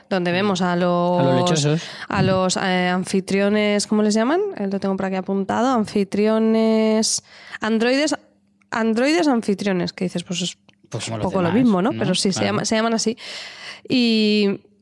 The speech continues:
Speaker 1: aquí es donde se dice lo del A D N, y también dicen que,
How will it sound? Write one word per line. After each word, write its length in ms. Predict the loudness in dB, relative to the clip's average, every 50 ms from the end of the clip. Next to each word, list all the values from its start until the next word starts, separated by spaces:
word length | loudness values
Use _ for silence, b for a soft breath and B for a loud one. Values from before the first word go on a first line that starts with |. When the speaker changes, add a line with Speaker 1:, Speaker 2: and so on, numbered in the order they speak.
| _ -6
Speaker 1:
aquí 240 | -6 -4 -2 -2 0
es 80 | 0
donde 220 | 2 2 2 2 2
se 160 | 2 2 2
dice 280 | 2 2 2 2 2
lo 100 | 2 2
del 140 | 2 2 2
A 120 | 2 2 2
D 180 | 2 2 2
N, 220 | 2 2 2 0 -2 -6 B B B B B B B B B B B B B B B
y 500 | -4 0 0 2 2 2 4 2 2 2
también 380 | 0 0 0 2 2 2 2 4
dicen 360 | 4 2 2 2 2 2 2
que, 440 | 2 2 0 2 0 0 -4 -8